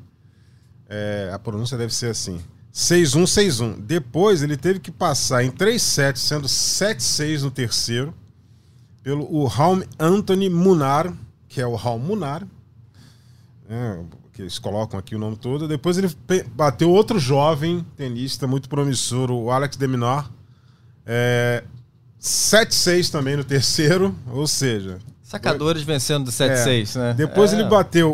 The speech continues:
Speaker 1: o Kesmanovic, seis um no terceiro, e aí ganhou do Rublev, mas aí sete cinco, seis quatro, ou seja, um dois a zero com cara de, de, de, de três sets.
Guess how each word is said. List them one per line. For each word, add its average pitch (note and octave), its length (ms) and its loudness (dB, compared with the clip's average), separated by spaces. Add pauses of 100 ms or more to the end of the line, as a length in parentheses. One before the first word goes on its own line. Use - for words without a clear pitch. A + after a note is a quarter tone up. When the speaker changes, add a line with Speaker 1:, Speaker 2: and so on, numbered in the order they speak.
Speaker 1:
o C#3+ 80 0
Kesmanovic, F#3 1120 4
seis F#3+ 420 2
um E3+ 100 4
no E3+ 80 2
terceiro, C#3 680 -2 (100)
e E3+ 140 2
aí F3 420 2 (760)
ganhou G3+ 360 8
do A3 100 6
Rublev, G3+ 540 6 (720)
mas D3+ 240 0
aí F3+ 140 4
sete A3 300 4
cinco, A#3+ 220 0
seis D4 220 -2
quatro, C3+ 480 -4
ou A2+ 80 -8
seja, G#2+ 280 -6
um B2+ 240 -4
dois G3 280 2
a F#3 140 4
zero D#3+ 240 0
com A#3+ 160 -4
cara A3 260 0
de, A#3 240 -4
de, A3+ 180 -6
de, G#3 220 -6
de G3 200 -8
três G#3+ 260 -2
sets. - 600 -2